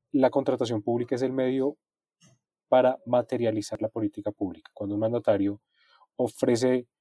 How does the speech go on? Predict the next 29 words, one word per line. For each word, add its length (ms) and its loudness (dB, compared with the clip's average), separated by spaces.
algo 440 2
o 60 0
cuando 520 2
un 140 -4
candidato 760 2
dice 420 -6
que 120 -4
va 120 6
a 40 2
hacer 180 -2
alguna 280 0
cosa, 300 -6
en 140 -6
general 480 2
la 160 2
manera 500 0
en 120 -8
que 140 -2
puede 420 -2
realizarlo 600 -4
es 160 -14
a 40 -8
través 280 -4
de 60 -12
contratos. 640 -10
Contratando 520 2
a 40 6
alguien 200 0
para 260 4